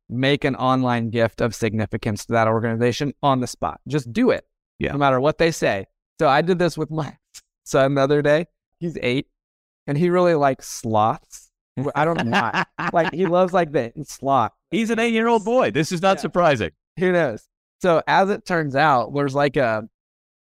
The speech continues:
Speaker 1: wildlife federation, like,
Speaker 2: Save the
Speaker 1: just
Speaker 2: sloths.
Speaker 1: sloths.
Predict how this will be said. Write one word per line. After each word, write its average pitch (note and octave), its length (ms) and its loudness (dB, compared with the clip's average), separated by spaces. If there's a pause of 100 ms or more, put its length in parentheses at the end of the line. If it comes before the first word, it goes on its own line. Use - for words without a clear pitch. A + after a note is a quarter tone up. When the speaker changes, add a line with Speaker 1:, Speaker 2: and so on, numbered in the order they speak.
(540)
Speaker 1:
wildlife A#2+ 680 2 (100)
federation, A2+ 600 0
like, A2+ 160 -6
Speaker 2:
Save D3+ 300 2
the D3 60 -2
Speaker 1:
just E3+ 180 -2
Speaker 2:
sloths. D#3 320 4
Speaker 1:
sloths. A#2 280 -4